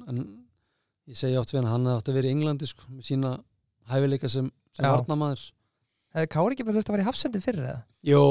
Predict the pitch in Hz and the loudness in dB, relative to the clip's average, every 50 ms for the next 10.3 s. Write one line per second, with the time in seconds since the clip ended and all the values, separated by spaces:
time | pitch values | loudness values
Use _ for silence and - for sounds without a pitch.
0 | 139 131 117 131 135 127 - 147 127 - 131 117 98 - - 73 98 127 - - | 6 4 2 0 -2 -2 -2 -4 -4 -4 -4 -4 -4 -6 -6 -6 -6 -8 -10 -10
1 | 160 135 - - 127 127 131 113 - - 120 101 98 - _ _ _ _ _ - | -10 -8 -6 -4 -4 -4 -4 -4 -6 -10 -14 -16 -16 -18 _ _ _ _ _ -12
2 | 139 113 120 131 143 147 143 - 151 127 160 143 143 143 - - _ _ _ _ | -6 -2 0 0 0 2 2 0 2 2 4 4 6 4 4 2 _ _ _ _
3 | _ _ _ _ _ _ _ _ 139 131 135 139 143 139 151 147 131 - - - | _ _ _ _ _ _ _ _ -8 -2 2 2 2 2 2 0 0 -2 -4 -6
4 | - - - - - - 190 147 120 147 156 139 - 160 170 185 170 135 - - | -8 -8 -10 -10 -4 -2 0 0 2 2 0 0 0 0 0 0 0 -2 -4 -6
5 | 123 - - 101 - - 110 - 156 147 135 131 131 131 131 131 131 127 131 131 | -6 -6 -8 -12 -12 -12 -4 0 4 6 6 6 4 4 2 0 0 2 2 0
6 | 127 127 - - - 135 131 127 131 139 151 156 156 143 131 - 139 131 131 131 | 0 -2 -4 -4 -2 0 2 2 2 2 2 0 0 -2 -2 0 0 0 0 0
7 | 131 127 - _ _ _ _ _ _ - 147 135 - 160 160 165 180 190 202 202 | 0 -2 -4 _ _ _ _ _ _ -20 -12 -6 0 4 6 6 6 6 4 2
8 | 196 - - 190 - - - - - - 143 135 135 135 143 147 151 156 151 165 | 0 -2 -4 -6 -6 -8 -12 -20 -10 -4 0 2 4 4 6 6 6 6 4 2
9 | 156 - - 165 151 - 156 143 139 135 139 139 139 143 143 147 156 160 156 156 | 2 0 -2 -4 -2 0 0 2 2 2 2 2 0 0 2 2 2 2 2 0
10 | - - - - 139 131 | -2 -8 -12 -8 -4 -4